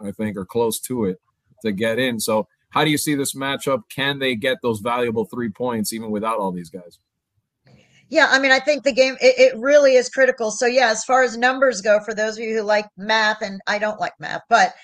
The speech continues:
Speaker 2: I did, you know, <laughs> number, for the number crunchers out there, it is important
Speaker 1: Yeah.
Speaker 2: at this time of the season. There are nine games left for Inter Miami. By the way, that is two more than a lot of other teams have.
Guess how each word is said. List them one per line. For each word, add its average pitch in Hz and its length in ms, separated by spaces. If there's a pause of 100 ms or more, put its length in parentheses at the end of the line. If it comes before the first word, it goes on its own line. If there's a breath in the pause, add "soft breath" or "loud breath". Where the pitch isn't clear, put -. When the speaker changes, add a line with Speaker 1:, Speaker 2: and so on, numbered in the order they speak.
(260 loud breath)
Speaker 2:
I 214 80
did, 196 200
you 233 80
know, 214 100
<laughs> 202 60
number, 269 400 (120)
for 262 120
the 269 100
number 294 300
crunchers 240 480
out 254 240
there, 226 140
it 226 80
is 254 140
important 240 440
Speaker 1:
Yeah. 208 60
Speaker 2:
at 175 60
this 220 160
time 220 180
of 214 60
the 208 80
season. 240 500 (400 soft breath)
There 262 220
are 254 100
nine 269 480
games 269 400
left 233 420
for 233 120
Inter 226 240
Miami. 214 440
By 262 220
the 262 140
way, 240 220
that 233 200
is 233 140
two 302 240
more 269 260
than 214 140
a 202 60
lot 214 180
of 202 80
other 202 180
teams 190 340
have. 170 220